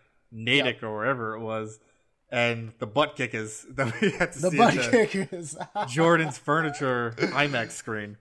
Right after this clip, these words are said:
Speaker 2: Yep. Oh my
Speaker 1: And
Speaker 2: God.
Speaker 1: I'm surprised. Yeah, I'm surprised that The Dark Knight isn't on there because that movie was huge for that weekend. And I think Christopher Nolan does have a lot of those.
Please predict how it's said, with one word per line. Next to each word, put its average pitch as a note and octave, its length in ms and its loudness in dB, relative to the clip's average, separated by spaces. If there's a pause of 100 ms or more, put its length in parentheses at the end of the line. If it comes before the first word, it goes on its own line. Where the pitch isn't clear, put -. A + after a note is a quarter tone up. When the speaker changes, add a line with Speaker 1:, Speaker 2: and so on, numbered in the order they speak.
(140)
Speaker 2:
Yep. D#3+ 440 0 (220)
Oh D3 380 -2
my A2+ 60 -8
Speaker 1:
And C#3+ 260 0
Speaker 2:
God. B2+ 400 -6
Speaker 1:
I'm D3 100 -2
surprised. G#3 540 0
Yeah, D#3 100 2
I'm C3+ 60 2
surprised F#3+ 440 0 (540)
that C#3+ 220 2
The C3 80 -2
Dark D#3 340 4
Knight A#2+ 260 2
isn't A#2 240 -6
on A2 200 -4
there G2+ 180 -8
because G#2 380 -10
that C#3 220 2
movie A2 200 -4
was G2+ 400 -14 (220)
huge A#2 680 -4 (440)
for C3 140 -4
that A2+ 200 -2
weekend. A2 460 -6
And A2+ 80 -6
I A#2+ 80 -4
think C#3 160 -4
Christopher F#3+ 340 -6
Nolan C3 380 0
does A#2+ 180 -2
have A#2+ 140 0
a G#2+ 60 -6
lot A2+ 220 -2
of A2 100 -6
those. G#2 340 -10